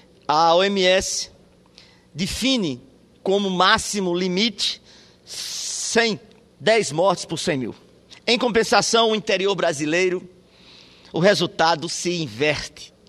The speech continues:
radicalmente. As taxas no interior do Brasil cresceram de treze para dezoito.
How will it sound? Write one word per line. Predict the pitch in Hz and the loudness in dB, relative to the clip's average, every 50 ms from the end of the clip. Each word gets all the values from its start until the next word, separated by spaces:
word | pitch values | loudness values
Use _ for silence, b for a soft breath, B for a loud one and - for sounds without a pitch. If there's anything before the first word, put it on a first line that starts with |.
| _ | _
radicalmente. | _ - - - 185 190 180 120 123 160 165 - - 143 123 113 113 107 104 98 - - - - _ _ B B B B B B B B B B B - | _ -12 -4 -2 -2 -2 -2 -2 -6 -8 -8 -4 -4 -4 -4 -4 -6 -8 -8 -10 -12 -16 -16 -16 _ _ B B B B B B B B B B B -4
As | 185 196 - - | -2 -2 -2 0
taxas | - 277 233 240 - - 233 190 | 2 4 4 4 4 2 0 0
no | 160 214 | 0 -2
interior | 196 - 202 196 185 190 | 2 2 2 4 4 2
do | 175 170 | 2 4
Brasil | 165 175 156 131 143 220 240 208 | 2 2 2 2 0 -2 -2 2
cresceram | - 240 214 - - - 226 214 202 196 | 2 2 2 2 2 2 2 2 2 2
de | 170 202 | 0 -2
treze | 196 - - - 254 262 262 262 269 208 214 269 262 | -4 -4 0 4 6 8 8 8 8 6 0 -4 -4
para | 262 - - 226 220 214 | -6 0 2 4 6 6
dezoito. | 208 180 220 202 147 123 160 160 147 127 - - - | 4 4 0 0 0 -2 -2 -2 -2 -4 -6 -12 -20